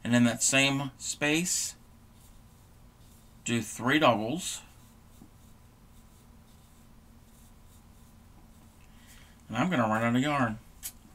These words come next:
That's not what I intended.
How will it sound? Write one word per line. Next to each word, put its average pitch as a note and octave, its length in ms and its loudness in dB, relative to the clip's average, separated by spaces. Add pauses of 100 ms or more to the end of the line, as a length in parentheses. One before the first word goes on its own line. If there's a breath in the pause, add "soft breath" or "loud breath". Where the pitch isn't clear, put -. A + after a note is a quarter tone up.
(1400 loud breath)
That's F#3+ 240 0
not G3 200 0
what F#3 100 6
I F3+ 100 4
intended. D#3 640 4